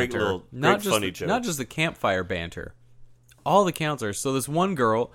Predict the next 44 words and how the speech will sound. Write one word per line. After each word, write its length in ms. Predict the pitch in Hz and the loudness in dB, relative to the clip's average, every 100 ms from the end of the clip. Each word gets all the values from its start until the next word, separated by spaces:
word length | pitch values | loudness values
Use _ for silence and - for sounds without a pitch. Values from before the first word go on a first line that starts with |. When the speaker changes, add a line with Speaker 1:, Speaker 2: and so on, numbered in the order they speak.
| - | -8
Speaker 1:
like, 300 | 143 156 - - | 2 2 0 2
all 180 | 156 196 | 4 4
the 80 | 185 | 2
camp, 240 | 165 151 - | -2 -2 4
all 200 | 160 160 | 4 4
the 120 | 147 | 2
little 200 | 151 143 | 2 0
campers 500 | - 127 123 117 104 | -2 -4 -2 -2 -2
are 100 | 98 | -6
given 240 | 107 113 113 | -4 -4 -2
their 180 | 110 - | -4 -2
own 340 | 110 107 95 - | -2 -4 -8 -14
thing. 640 | - - 107 104 101 123 - - - - - | -20 -6 -4 -4 -6 -10 -12 -20 -18 -16 -12
Speaker 2:
Yeah. 200 | - 92 | -2 0
Speaker 1:
Even 200 | 87 131 | 2 -2
if 60 | 123 | -4
it's, 60 | - - 165 | -10 -18 -10
one 200 | 170 208 | -2 0
girl 180 | 196 202 | 2 0
just 360 | 180 180 - 113 | 0 -4 -6 -2
doesn't 360 | 131 123 143 117 | 2 2 0 0
like 300 | 147 156 135 | 2 2 4
wearing 300 | 151 156 156 | 4 6 4
a 60 | 147 | 0
shirt, 440 | - 165 143 - - - - - | -2 -2 -2 -4 -14 -20 -20 -8
which 160 | 175 175 | -2 6
I 140 | 196 202 | 10 10
think 100 | 202 | 8
Speaker 2:
<laughs> 20 | |
Speaker 1:
is 260 | 220 226 214 | 4 2 4
so 240 | 202 196 | 4 4
funny, 440 | 208 214 190 175 - - | 2 2 2 -2 -8 -2
'cause 200 | 202 170 - | 0 0 2
every 400 | 165 165 165 143 | 2 4 0 0
camp 340 | 147 160 131 | -2 -2 -2
movie, 500 | 120 104 101 107 127 - - - - - | -2 -2 -2 -4 -8 -18 -20 -20 -20 -4
every 240 | 123 151 131 | 0 2 0
s-, 140 | - | -2
camp 340 | - 131 135 - | -6 -4 -4 -4
slasher 440 | 95 87 - 104 | -4 -4 -4 -10
builds 640 | 90 117 107 104 101 98 - | -10 -4 -2 0 -2 -8 -6
to 380 | 104 90 82 - | -4 -2 -6 -10
boobs 540 | 92 107 135 123 95 | -8 -2 -2 -2 -6
reveal. 540 | 95 87 82 - 110 | -8 -8 -10 -8 -10